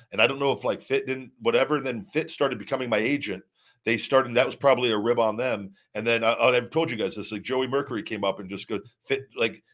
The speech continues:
Fit started, like, actually liked me and, and, and, like, would compliment my work and everything. And I, and I go, "Yeah," because he actually then took the time to, like,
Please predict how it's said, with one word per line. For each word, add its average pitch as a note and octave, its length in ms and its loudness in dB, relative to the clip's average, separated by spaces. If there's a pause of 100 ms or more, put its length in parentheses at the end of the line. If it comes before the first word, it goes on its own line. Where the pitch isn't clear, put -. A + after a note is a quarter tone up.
(120)
Fit - 300 2 (640)
started, B2 500 6
like, A#2+ 220 4
actually A#2+ 340 4
liked B2 300 4
me G2 240 -4
and, G#2 80 -8
and, G#2+ 260 -12
and, A2 300 -10
like, A2 260 2 (220)
would G#2+ 120 -6
compliment A#2+ 540 0
my G#2+ 100 2
work B2 320 -2
and A2+ 80 -2
everything. A2 600 0 (260)
And A2+ 140 -2
I, A#2 60 2
and B2 160 0
I B2+ 100 0
go, B2+ 220 -2
"Yeah," B2 320 2 (100)
because A2+ 240 -10
he B2 180 -2
actually B2 300 0
then A#2 160 -6
took B2+ 160 -6
the G#2 80 -8
time B2 340 -4
to, G#2 100 -6
like, G2 320 -4